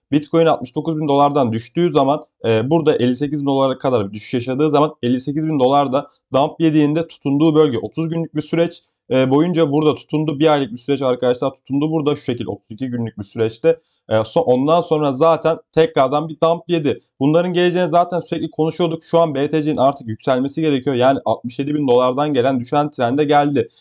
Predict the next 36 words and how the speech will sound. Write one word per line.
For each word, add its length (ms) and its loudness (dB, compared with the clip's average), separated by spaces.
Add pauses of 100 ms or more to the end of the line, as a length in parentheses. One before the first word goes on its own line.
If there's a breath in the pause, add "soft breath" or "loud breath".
(140)
E, 60 -2
bu 100 4
bizim 200 2
için 160 -6
güzel 240 2
bir 60 -2
haber 320 0
diyebiliriz. 380 -2
Bundan 240 2
sürekli 340 -6
bahsediyoruz 600 -2
zaten. 300 2 (300 soft breath)
Altmış 340 -2
yedi 180 -2
bin 120 -2
dolardan 440 2
gelen 240 0
düşen 300 0
trendimiz 380 -2
kırıldığı 360 -2
zaman 260 0
kırk 180 -14
beş 160 -2
bin 80 -2
dolar 220 2
seviyesini 440 -4
dener. 220 0
Kırk 160 -14
beş 200 -4
bin 60 -2
dolar 220 2
seviyesinin 380 -6
üstüne 200 -8
kapattığı 540 -2
zaman 300 0 (240 loud breath)
zaten 340 2